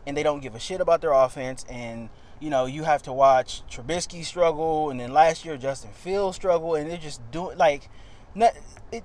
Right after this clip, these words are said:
it, none of it makes any sense. Like, the Bears have to get over, and I've said this before in other videos, the Bears have to get over it. The eighty-five Bears are not coming back. Defenses like that are not coming back right now. The quarterbacks are too good.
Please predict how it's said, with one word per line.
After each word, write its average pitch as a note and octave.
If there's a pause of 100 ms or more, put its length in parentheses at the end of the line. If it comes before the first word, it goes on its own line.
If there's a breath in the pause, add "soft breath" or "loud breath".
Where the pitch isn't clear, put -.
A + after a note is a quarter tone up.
it, G3+
none B3+
of C#4+
it A#3+
makes A3
any F3
sense. B2
Like, C#3+ (480)
the E3
Bears G#3+
have G3
to F#3
get D#3
over, D3
and D#3
I've E3+
said G3+
this E3+
before D#3+
in C#3
other C3
videos, A2+
the A2+
Bears E3
have D#3
to C#3
get C3+
over A2+
it. F#2 (300 soft breath)
The D3
eighty-five A#3+
Bears F#3+
are D#3+
not D#3
coming F#3
back. C3+ (460 soft breath)
Defenses G#3
like F#3+
that F3+
are D3+
not C#3+
coming D#3+
back C3
right A#2
now. G#2+
The G2
quarterbacks F#3
are -
too G#3+
good. G3+